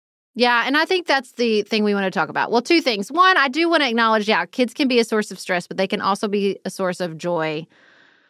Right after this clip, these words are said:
I think if you have a newborn at a family gathering, maybe if you're not the mother of the newborn, <laughs> but if the newborn is present,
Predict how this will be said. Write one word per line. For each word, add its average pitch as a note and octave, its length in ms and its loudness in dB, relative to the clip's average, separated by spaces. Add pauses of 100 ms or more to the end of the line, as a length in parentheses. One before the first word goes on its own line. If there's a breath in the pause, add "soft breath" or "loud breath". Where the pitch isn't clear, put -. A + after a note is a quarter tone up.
(320 soft breath)
I G3+ 220 2
think A3+ 360 0
if G3+ 240 -4
you G#3+ 500 2
have G3+ 260 -4
a F#3+ 80 -2
newborn G3+ 640 0 (500)
at F3+ 180 -2
a F#3+ 60 -2
family F#3+ 380 0
gathering, F3+ 560 -2
maybe A3+ 260 2
if G#3 120 -2
you're G3+ 80 0
not F3+ 160 -2
the - 80 -8
mother F3+ 260 -4
of E3+ 100 -6
the F3+ 80 -6
newborn, F#3+ 360 -2
<laughs> - 0 -
but G#3+ 140 -4
if - 200 0
the F#4+ 80 6
newborn F#4+ 380 4
is E4 120 2
present, B3+ 500 2